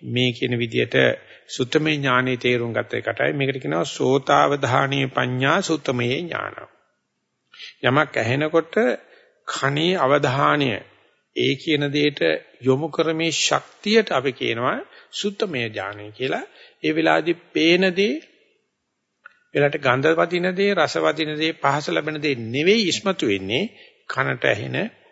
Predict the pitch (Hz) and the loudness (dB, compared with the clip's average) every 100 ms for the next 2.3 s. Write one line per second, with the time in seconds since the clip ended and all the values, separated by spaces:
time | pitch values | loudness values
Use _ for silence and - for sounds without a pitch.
0 | _ _ _ - 117 117 - - 143 160 | _ _ _ -8 -6 -6 -6 -2 -2 2
1 | 139 123 - 151 - 135 156 147 123 120 | 2 2 -2 -4 0 2 2 2 2 2
2 | 117 107 131 | -2 0 -2